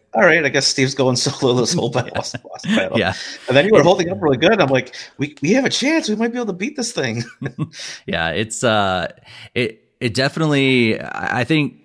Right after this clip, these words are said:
Speaker 2: I do like the idea that when you are playing multiplayer, if, if you're in a room and you die, but your, your partner survives,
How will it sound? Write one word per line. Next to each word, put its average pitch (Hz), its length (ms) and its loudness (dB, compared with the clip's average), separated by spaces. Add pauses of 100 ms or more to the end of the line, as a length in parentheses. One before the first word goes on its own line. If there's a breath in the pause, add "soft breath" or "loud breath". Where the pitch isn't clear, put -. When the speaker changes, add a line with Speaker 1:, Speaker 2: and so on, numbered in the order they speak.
(160)
Speaker 2:
I 127 100 0
do 113 240 -4
like 139 260 0
the 120 140 0
idea 101 420 0
that 92 460 -2
when 101 220 -2
you 98 140 0
are 104 80 0
playing 107 240 -2
multiplayer, 95 760 -2
if, 95 360 -4 (240 soft breath)
if - 180 -6
you're 107 160 0
in 113 60 0
a 113 60 0
room 101 720 -2
and 98 240 -2
you 104 180 -4
die, 104 320 0
but 98 220 -8
your, 92 380 -2
your 90 180 -4
partner 95 600 -2
survives, 92 760 -4